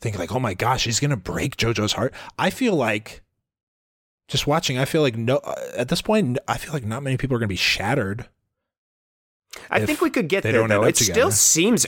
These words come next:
Speaker 2: early for some reason. I know it's been six
Speaker 1: Yeah.
Speaker 2: episodes, but I feel like we could get there with Katie and maybe another.
Speaker 1: Maybe.
Speaker 2: Like, Katie and Gabby could be the,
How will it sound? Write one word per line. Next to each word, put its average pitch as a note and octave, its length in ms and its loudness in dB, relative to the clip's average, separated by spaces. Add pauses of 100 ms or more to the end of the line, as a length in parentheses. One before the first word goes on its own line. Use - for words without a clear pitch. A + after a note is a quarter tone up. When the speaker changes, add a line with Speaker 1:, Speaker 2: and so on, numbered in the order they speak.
Speaker 2:
early A#2+ 320 2
for G#2+ 180 -4
some G2+ 200 0
reason. F#2+ 200 -2
I A#2+ 80 4
know F3 140 4
it's F#3 120 0
been C3 120 0
six - 280 -2
Speaker 1:
Yeah. A2 60 2
Speaker 2:
episodes, E2+ 400 -4
but G#2 120 2
I G#2 60 2
feel E3+ 220 2
like D#3 180 2
we A2+ 100 0
could F#2+ 160 -2
get G#2+ 180 0
there F2 100 2
with E2 160 -6
Katie E2 460 -4 (800)
and G2 160 0
maybe G2 340 2
another. F#2 300 0
Speaker 1:
Maybe. F2 260 0
Speaker 2:
Like, G#2 200 -2
Katie D#3+ 320 2
and D#3 120 2
Gabby C3+ 360 0
could A#2 200 -4
be F#2+ 160 2
the, D#2+ 280 -4